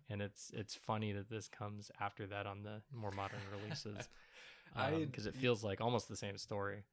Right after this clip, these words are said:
Speaker 2: I didn't even think about that. Wow, yeah. No, it's just, it's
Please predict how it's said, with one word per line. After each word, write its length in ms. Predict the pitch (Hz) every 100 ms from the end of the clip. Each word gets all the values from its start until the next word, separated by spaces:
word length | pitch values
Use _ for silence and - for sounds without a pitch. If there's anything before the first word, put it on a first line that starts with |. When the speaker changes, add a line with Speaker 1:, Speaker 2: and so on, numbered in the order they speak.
| _ _ _ _ -
Speaker 2:
I 120 | 117
didn't 160 | 139 147
even 160 | 135
think 180 | 139 196
about 320 | 113 92 87
that. 260 | - 90 90 -
Wow, 340 | 98 101 107 92
yeah. 240 | 95 110 92 90 _
No, 220 | - 117 113
it's 160 | 110
just, 340 | 147 143 - - _ _ _ _ _ _
it's 180 | 139 -